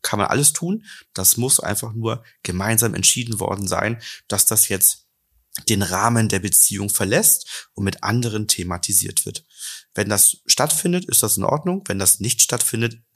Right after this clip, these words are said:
dann entsteht das Gefühl von Ausschluss. Ne? Ausschluss ist das stärkste negative Systemgesetz sozusagen, also die stärkste Verletzung. Ne? Wir wollen alle uns zugehörig fühlen. Das heißt,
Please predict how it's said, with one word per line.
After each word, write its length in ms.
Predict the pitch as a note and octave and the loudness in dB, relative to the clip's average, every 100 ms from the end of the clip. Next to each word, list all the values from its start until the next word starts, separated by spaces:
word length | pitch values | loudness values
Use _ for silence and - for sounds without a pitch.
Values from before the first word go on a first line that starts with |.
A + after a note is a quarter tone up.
| - - - | -18 -18 -8
dann 140 | F#2+ | -8
entsteht 320 | F2 - - | -2 -2 -2
das 160 | G#2 F#2+ | -2 -2
Gefühl 320 | G2 - - | -2 -8 -6
von 220 | G2 - | -6 -4
Ausschluss. 640 | - F2 - - - - - _ - - _ | -4 -4 -4 -2 -2 -2 -8 _ -20 -20 _
Ne? 240 | G#2 - | -8 -4
Ausschluss 480 | - A#2+ - C3 B2 | -2 0 2 4 4
ist 160 | - - | 4 2
das 320 | F#2 - - _ - | 4 2 0 _ -4
stärkste 840 | - - G2+ - - G#2 G2 G#2 | -2 0 0 2 2 0 -4 -6
negative 580 | F#2 G2+ G#2+ F#2 G2 F#2+ | -2 0 0 0 -2 -4
Systemgesetz 640 | F2+ F2 - B2+ B2+ A#2+ | -2 0 0 0 -2 0
sozusagen, 360 | - A2 G2 G2+ | 0 2 0 -2
also 240 | - F2 E2+ - - | -4 -6 -8 -12 -12
die 100 | - | 0
stärkste 400 | F2 - G2+ - | 2 2 2 2
Verletzung. 600 | - - C3 D#3+ - F#3+ A3 - - - - | 0 0 2 4 2 0 -2 -6 -8 -8 -6
Ne? 200 | G#2+ C#3 C#3+ | -4 -4 -8
Wir 240 | - A2+ | -10 -6
wollen 160 | F2 F2+ | -4 -2
alle 200 | - F#2 | -2 -4
uns 200 | - F#2+ | 0 2
zugehörig 500 | - D#3+ C#3+ C#3 C3+ | 2 2 2 2 2
fühlen. 420 | - - E3 E3 | 0 0 -2 0
Das 140 | D3 - | 0 -2
heißt, 240 | F2 F2 | -4 -8